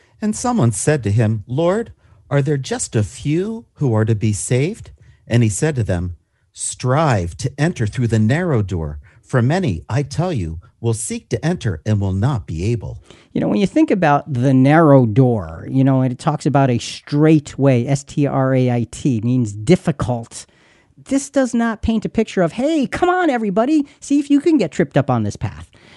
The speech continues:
Speaker 2: You know,
Speaker 1: <laughs>
Speaker 2: so, so
Speaker 1: No.
Speaker 2: we have to understand what that all means in terms of our Christianity.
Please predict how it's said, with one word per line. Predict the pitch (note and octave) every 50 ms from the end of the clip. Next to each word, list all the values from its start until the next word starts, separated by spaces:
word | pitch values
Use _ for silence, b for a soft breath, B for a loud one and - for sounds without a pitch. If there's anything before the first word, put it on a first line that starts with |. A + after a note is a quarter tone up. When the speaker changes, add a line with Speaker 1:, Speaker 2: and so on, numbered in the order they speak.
| B B B
Speaker 2:
You | - F3
know, | F3 G3 G#3 G3+ - - F3 D#3
Speaker 1:
<laughs> | - - - G#3+
Speaker 2:
so, | - - - F#3+
so | - - - A3+ G#3+ G#3 A#2+ - -
Speaker 1:
No. | G2 F2+ A2 B B B B B B B B B - _ _
Speaker 2:
we | - F3 F3+ A3+ A3
have | F#3 - C4+ C#4+ C#4 -
to | A#3+ A3+
understand | A#3+ A#3 A3+ A3+ G3+ - - - G3+ G3+ G3 G3 F#3 E3 F3 D#3+
what | E3+ F#3+ A3+ A3 _ _ -
that | - G3 F#3+ F#3+ F#3+ -
all | - F#3 F3+ F3 F3 E3+
means | D#3+ D#3 D3+ D#3 F3 G3 F#3+ D3+ A#2+ G2+ - A#2+ - -
in | - D3 C3+
terms | - - F3 E3+ D#3
of | D#3+ C#3
our | C3 C3 C3 C3+ C#3
Christianity. | - - A#2 - - B2+ C3 C#3+ C3 A2 G#2 -